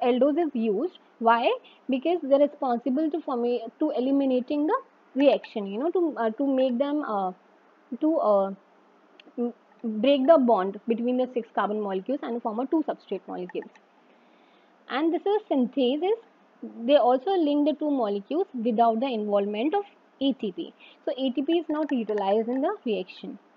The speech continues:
Next is isomerases. In the isomerases, so isomers are those molecules which are having a same formula but different, you know, conformation.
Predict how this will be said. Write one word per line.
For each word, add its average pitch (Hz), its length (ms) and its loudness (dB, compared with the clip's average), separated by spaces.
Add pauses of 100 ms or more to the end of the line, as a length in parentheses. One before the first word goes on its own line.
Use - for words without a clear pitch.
(540)
Next 269 240 -2
is 415 100 2 (140)
isomerases. 214 840 -2 (760)
In 277 80 2
the 339 200 2
isomerases, 320 840 0 (560)
so 339 200 2
isomers 320 560 2
are 262 240 -2
those 269 280 0
molecules 208 640 -4 (100)
which 247 200 -6
are 247 200 -4
having 240 360 0
a 302 60 -4 (140)
same 381 260 0
formula 190 600 -6 (200)
but 240 280 0 (400)
different, 370 580 -2 (480)
you 247 100 -2
know, 381 120 0
conformation. 269 840 -4